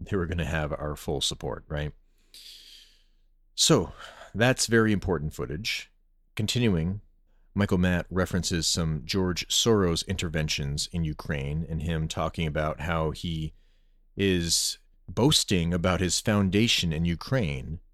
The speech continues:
which Soros says, quote, "has been functioning ever since he set it up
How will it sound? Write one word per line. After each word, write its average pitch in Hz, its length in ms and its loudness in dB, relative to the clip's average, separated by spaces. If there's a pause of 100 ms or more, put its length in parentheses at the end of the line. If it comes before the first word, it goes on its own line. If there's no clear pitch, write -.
(180)
which 90 200 -2
Soros 95 420 4
says, 78 280 2
quote, 78 420 0
"has 90 260 -2
been 90 280 0
functioning 135 720 0
ever 127 300 4
since - 800 0 (380)
he 80 300 -2
set 92 240 2
it 80 120 0
up 71 260 -2